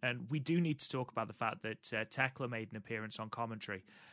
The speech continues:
Um, looked amazing, by the way. Looked like a proper badass. Um, did a bit of commentary, and then as she was leaving, Natsupoi was genuinely upset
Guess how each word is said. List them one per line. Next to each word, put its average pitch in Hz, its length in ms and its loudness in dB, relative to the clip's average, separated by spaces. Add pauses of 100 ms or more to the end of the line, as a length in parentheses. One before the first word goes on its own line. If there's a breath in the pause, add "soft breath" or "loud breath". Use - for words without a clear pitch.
(200 loud breath)
Um, 117 360 2
looked 156 500 0
amazing, 143 680 2
by 107 180 0
the 107 80 -2
way. 107 160 -2
Looked 139 220 0
like 127 200 0
a 117 60 -4
proper 135 640 2
badass. 113 720 2 (420 soft breath)
Um, 120 340 4 (120)
did 160 200 4
a - 40 4
bit 139 140 6
of 131 60 4
commentary, 120 440 2
and 120 80 -2
then 127 120 2
as 135 140 4
she 139 100 0
was 127 160 0
leaving, 123 400 0
Natsupoi 127 540 2
was 120 180 0
genuinely 127 880 2
upset 135 520 -2